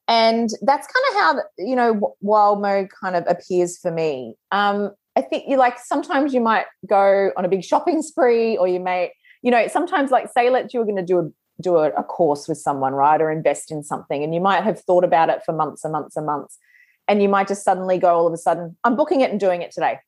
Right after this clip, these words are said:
Or you might cut all your hair off or something, right? That's something you would definitely do in wild mode.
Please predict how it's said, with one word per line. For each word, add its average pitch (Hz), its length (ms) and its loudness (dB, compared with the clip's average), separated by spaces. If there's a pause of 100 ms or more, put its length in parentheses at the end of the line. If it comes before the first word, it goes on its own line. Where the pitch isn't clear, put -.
(720)
Or 175 80 0
you 185 80 4
might 226 220 0
cut 220 220 -2
all 202 100 4
your 185 140 2
hair 170 340 0
off 160 180 -2
or 151 80 -6
something, 151 380 -10
right? 151 240 -2
That's - 240 -4
something 180 320 -4
you 165 80 -4
would 156 140 -6
definitely 151 400 -8
do 143 300 -4 (680)
in 190 360 0
wild 151 560 2
mode. 143 300 -6